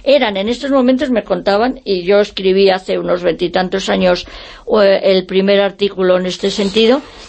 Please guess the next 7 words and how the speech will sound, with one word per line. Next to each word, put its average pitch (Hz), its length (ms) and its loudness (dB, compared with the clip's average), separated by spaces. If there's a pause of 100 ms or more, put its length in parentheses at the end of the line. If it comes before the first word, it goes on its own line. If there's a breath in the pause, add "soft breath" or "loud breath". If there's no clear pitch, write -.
(180 loud breath)
que 226 240 0
había 208 480 -2
tantísimo 208 720 -2
din-, 233 240 0
eh, 208 260 0
tanta 220 400 -2
plata 262 460 0